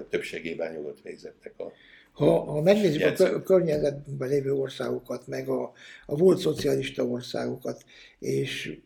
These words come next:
Speaker 2: ö, és összehasonlítjuk a jogvégzettek számát, meg mit tudom én, tehát ho-, hol tartunk mi?
Speaker 1: Hát
Speaker 2: Tehát
Speaker 1: ez
Speaker 2: vannak ilyen
Speaker 1: erre, erre
Speaker 2: kimutatások, vagy
Speaker 1: én, én őszintén nem, nem, nem igazán láttam ilyen kimutatásokat,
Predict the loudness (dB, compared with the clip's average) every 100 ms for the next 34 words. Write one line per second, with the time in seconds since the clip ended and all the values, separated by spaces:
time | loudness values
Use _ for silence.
0 | _ -8 -4 -4 -4 -4 -2 0 0 0
1 | 0 -2 -4 -4 -6 -10 -14 -12 -12 -14
2 | -20 -20 -20 _ -2 4 4 4 2 0
3 | -6 -6 -6 -6 -6 -4 -2 -4 -6 -8
4 | -12 -14 -10 -10 -10 -12 -12 -10 -10 -8
5 | -8 -8 -6 -4 0 0 0 -6 -16 -20
6 | -20 -20 -20 -12 -6 -2 0 2 0 2
7 | 4 4 2 0 2 6 6 6 4 4
8 | 2 0 -4 -2 2 4 4 4 6 6
9 | 4 2 4 4 0 -4 -10 -10 -10 -10
10 | -10 -8 -8 -8 -6 -4 -4 -4 -8 -6
11 | -10 -10 -6 -6 -4 -4 -4 -6 -6